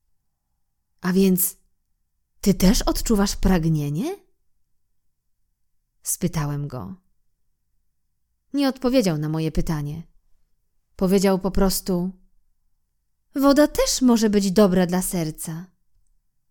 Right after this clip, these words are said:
Nie zrozumiałem, co ma na myśli, ale się nie odezwałem. Dobrze wiedziałem,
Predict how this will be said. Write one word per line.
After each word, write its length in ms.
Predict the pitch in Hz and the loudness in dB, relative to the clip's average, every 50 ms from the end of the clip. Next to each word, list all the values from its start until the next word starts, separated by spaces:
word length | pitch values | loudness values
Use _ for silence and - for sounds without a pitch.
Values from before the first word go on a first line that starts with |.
| _ _ _ _ _ _ _ _ _ _ _ _ _ _ _ _ _ _ _ _ _ _ _ _ _ - | _ _ _ _ _ _ _ _ _ _ _ _ _ _ _ _ _ _ _ _ _ _ _ _ _ -2
Nie 120 | 302 302 | 0 2
zrozumiałem, 600 | 269 294 285 254 277 277 302 339 311 262 180 170 | 4 4 4 4 2 2 4 4 2 2 0 0
co 140 | 165 - 185 | 0 0 0
ma 100 | 180 180 | 2 2
na 120 | 175 180 | 2 2
myśli, 440 | 180 185 185 185 - - 208 196 196 _ _ _ _ _ _ _ _ _ _ - | 2 2 0 0 -2 -4 -6 -6 -6 _ _ _ _ _ _ _ _ _ _ -8
ale 200 | - 233 254 247 | -6 -4 -2 -2
się 140 | - 254 | 0 0
nie 140 | 233 226 220 | 2 2 2
odezwałem. 840 | 214 202 202 180 185 175 185 170 160 147 143 147 151 175 170 180 190 - _ _ _ _ _ _ _ _ _ _ _ _ _ _ _ _ _ _ _ _ _ _ _ _ | 2 2 2 0 0 -2 -2 -2 -4 -6 -8 -10 -12 -12 -16 -18 -20 -20 _ _ _ _ _ _ _ _ _ _ _ _ _ _ _ _ _ _ _ _ _ _ _ _
Dobrze 360 | 170 175 190 180 165 170 180 | -2 0 0 0 0 -2 -2
wiedziałem, 680 | 165 180 170 180 202 196 175 160 156 160 160 156 - _ | -2 -2 -2 0 0 0 -2 -4 -6 -8 -10 -12 -14 _